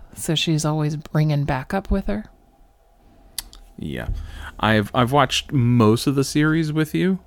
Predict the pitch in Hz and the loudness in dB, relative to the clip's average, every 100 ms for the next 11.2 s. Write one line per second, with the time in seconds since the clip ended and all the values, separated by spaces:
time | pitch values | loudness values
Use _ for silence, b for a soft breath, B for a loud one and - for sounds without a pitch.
0 | - _ - - 107 95 90 - 98 87 | -20 _ -16 -4 -2 -2 -4 -2 0 0
1 | 87 - - 85 90 82 107 101 101 92 | -2 -4 -6 -2 -2 -2 0 0 2 0
2 | 87 80 85 82 87 85 87 87 90 104 | 0 -2 -2 0 2 2 0 -2 -2 0
3 | 98 101 - B B B B B B - | 0 0 -6 B B B B B B -12
4 | - - - - - - 92 92 87 90 | -10 -8 -8 -10 -12 -2 2 2 2 0
5 | - 95 92 - - 107 127 - - 101 | 2 4 4 2 -4 -8 -10 -4 4 6
6 | 95 73 92 87 95 90 90 87 85 78 | 6 2 0 -2 2 4 4 2 0 -2
7 | 80 80 85 73 - 85 78 78 80 78 | -2 -4 -4 -6 -6 -6 -4 -6 -4 -4
8 | 78 - _ _ - - - - - 80 | -6 -8 _ _ -20 -16 -16 -6 0 2
9 | - 78 78 76 76 78 78 67 - 98 | 2 -2 -2 -2 -2 -2 -4 -6 -4 -2
10 | 87 - B B B B B 110 95 87 | -2 -4 B B B B B 0 2 2
11 | 87 90 | 2 0